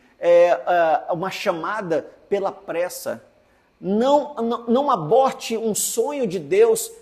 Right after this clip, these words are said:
em usar você, em um sonho seu em ser usado por Deus por causa da pressa. A pressa, ela é perigosa.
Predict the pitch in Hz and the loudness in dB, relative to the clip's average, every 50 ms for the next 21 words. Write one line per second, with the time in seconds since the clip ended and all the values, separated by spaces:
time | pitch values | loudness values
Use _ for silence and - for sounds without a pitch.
0 | _ _ _ - 202 208 208 190 180 143 143 220 254 254 240 220 185 170 165 190 | _ _ _ -6 -2 0 0 0 0 -2 -2 -2 -2 -2 -4 -6 -8 -6 -4 -4
1 | 196 196 - - 190 208 220 226 226 - - - - - 190 214 226 226 226 226 | -4 -4 -4 -2 4 4 6 6 4 2 -8 -16 -14 -8 -2 0 0 0 0 -2
2 | - 240 269 262 254 233 - - - 233 254 269 262 254 240 - - 226 214 202 | -2 -4 -4 -4 -4 -4 -6 -4 0 2 2 2 2 0 -4 -4 -4 -4 -4 -4
3 | 180 147 226 220 233 226 226 - 226 202 185 151 180 208 226 226 - - - _ | -4 0 2 2 2 0 -2 -2 -2 -2 -2 -4 -4 -4 -4 -6 -8 -14 -20 _
4 | _ _ _ _ _ - 269 285 - - - 208 185 180 143 160 143 131 127 - | _ _ _ _ _ -4 -4 -4 -4 -4 -8 -6 -6 -6 -6 -6 -8 -8 -8 -8
5 | - 127 120 110 107 - - 110 107 _ _ _ _ _ _ _ _ - 156 160 | -8 -8 -6 -8 -8 -10 -16 -20 -20 _ _ _ _ _ _ _ _ -2 -2 -2
6 | - - 190 208 233 240 - - 247 240 214 175 - - - _ - - 175 190 | 0 -2 -2 -2 0 -2 -2 -2 0 -2 -2 -2 -6 -18 -20 _ -2 0 2 4
7 | 208 202 202 208 202 202 - - 226 220 175 151 - 190 320 302 - 131 135 123 | 6 6 4 4 2 0 -4 -4 -4 -4 -4 -6 -4 -2 -2 -2 -2 -2 -4 -8
8 | - - | -8 -10